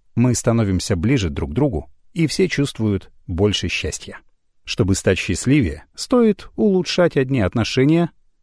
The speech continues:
развивать другие и прекращать третьи. Давайте вернёмся к примеру со Стюартом. Он разобрался в том, какие отношения играют самую важную роль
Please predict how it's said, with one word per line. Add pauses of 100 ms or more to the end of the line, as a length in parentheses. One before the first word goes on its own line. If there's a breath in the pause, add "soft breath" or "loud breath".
развивать
другие (280)
и
прекращать (200)
третьи. (580)
Давайте
вернёмся
к
примеру
со
Стюартом. (460)
Он
разобрался
в
том,
какие
отношения
играют
самую
важную
роль